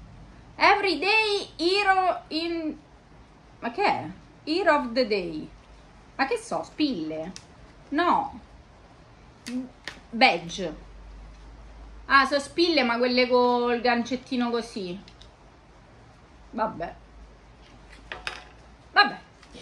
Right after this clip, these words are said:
E non è che può dirci sempre bene. Però almeno c'erano più cose. Guardate che non è finita.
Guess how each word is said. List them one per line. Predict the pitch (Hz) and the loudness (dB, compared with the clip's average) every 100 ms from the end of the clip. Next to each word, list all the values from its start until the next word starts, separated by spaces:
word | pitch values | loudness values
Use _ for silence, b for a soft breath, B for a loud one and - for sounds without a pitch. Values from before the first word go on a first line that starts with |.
| B B B | B B B
E | 311 | 6
non | 330 359 | 8 10
è | 349 294 | 8 6
che | 285 | 4
può | 294 247 | 6 6
dirci | 233 247 - | 4 -6 -8
sempre | 226 190 185 | -6 -6 -6
bene. | 180 156 123 - - - | -8 -8 -10 -16 -20 -4
Però | 339 339 | 4 6
almeno | 285 285 277 | 8 6 4
c'erano | 214 190 202 | 0 -2 -2
più | - 240 | -4 -2
cose. | 240 - - - | 0 0 -4 -14
Guardate | - - - 640 466 | -14 -14 -2 0 4
che | 254 | 4
non | 311 | 4
è | 605 | 2
finita. | 640 403 453 554 330 190 175 | 0 -4 -4 -4 -6 -6 -8